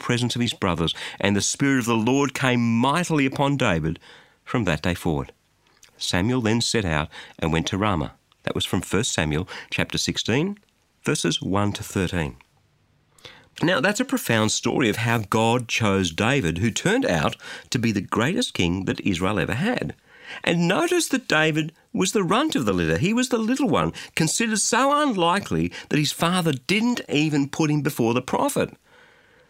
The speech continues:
Samuel thought, "Oh, number one son, you know, the tall, the good-looking one, that's the one that's gonna be king." But God said to the prophet, "Do not look on his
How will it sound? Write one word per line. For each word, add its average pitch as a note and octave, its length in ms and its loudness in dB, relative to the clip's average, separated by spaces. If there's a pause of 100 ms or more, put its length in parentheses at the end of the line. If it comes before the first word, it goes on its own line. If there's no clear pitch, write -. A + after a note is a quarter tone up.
Samuel F3 480 2
thought, D#2+ 380 0 (160)
"Oh, - 180 -4
number D2 240 -4
one D3 260 0
son, D2 280 0
you F#2+ 100 2
know, A#2+ 160 2
the - 120 -4
tall, C#3+ 420 0
the - 80 -2
good-looking A#2+ 520 0
one, C#3+ 360 2 (380)
that's F3 280 0
the A2+ 100 0
one G2 200 4
that's F#2 160 0
gonna F#2+ 160 2
be E2 120 2
king." D#2 540 -2 (300)
But E2 240 -4
God G#3 340 0
said B3 200 0
to B3+ 60 0
the A#3+ 80 0
prophet, G2 460 0 (600)
"Do G#2 160 4
not C3 520 0
look C3 360 0
on A2 100 2
his G#2+ 220 0